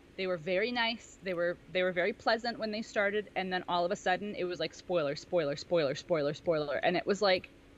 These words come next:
dude, it doesn't matter how old this game is. You know this content creator is playing a blind playthrough. It's, it's in the title. That's just shitty.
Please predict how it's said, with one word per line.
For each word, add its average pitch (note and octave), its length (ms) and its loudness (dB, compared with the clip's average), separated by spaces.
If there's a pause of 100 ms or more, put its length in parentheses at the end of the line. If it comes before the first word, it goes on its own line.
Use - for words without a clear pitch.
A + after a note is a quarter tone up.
dude, C#4 360 2
it B3 100 2
doesn't D4 300 2
matter C4 340 4
how G#3+ 300 0
old A3 180 2
this A#3+ 160 -4
game F#3 220 -6
is. E3 200 -8 (460)
You C4 280 2
know A3+ 420 6
this G#3 240 0
content G#3 500 -2
creator F3+ 280 0
is - 180 -6
playing G3 460 -4
a A3+ 60 -2
blind F3+ 440 2
playthrough. D#3+ 540 -2 (500)
It's, - 380 0
it's G3+ 240 2
in A3+ 140 4
the C#4 80 2
title. A3 500 -2 (260)
That's G#3 280 0
just G3 360 -4
shitty. E3 480 -8